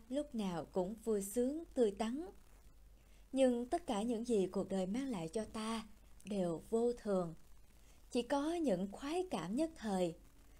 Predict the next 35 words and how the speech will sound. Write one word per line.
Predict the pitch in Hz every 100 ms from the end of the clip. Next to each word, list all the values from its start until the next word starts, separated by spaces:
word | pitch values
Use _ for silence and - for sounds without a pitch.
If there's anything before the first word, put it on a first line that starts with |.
| -
chứ | - 254 277 285
có | -
gì | 294 240 170
lâu | 180 202
bền | 202 196 160
đâu. | 196 220 233 - - - - - - - -
Vì | 208 190 190
khoái | 262 330
cảm | 226 180 254
nhiều | 233 202 170 - - - -
và | 220 196 175
đến | 160 196 240 285
với | 311
ta | 302 247 240 233 - -
như | 226 208
dòng | 196 190 165
nước | 254 302
chảy, | 208 156 190 339 - - - - - -
chúng | 311 294
ta | 233 196 185 -
tưởng | 202 175 185 247 311 -
nó | 214 208 277
là | 285
hạnh | 190 175 170
phúc | - 285 320 - - - - - -
và | 202 180 170 165 -
kết | 302
luận | 311 190 170
rằng | 202 190 170 165 - - - - - - -
bao | 262 269
giờ | 226 196 180 170 160 - - -
dòng | 202 175 165
khoái | 240 294
cảm | 196 165 196
đó | 202 233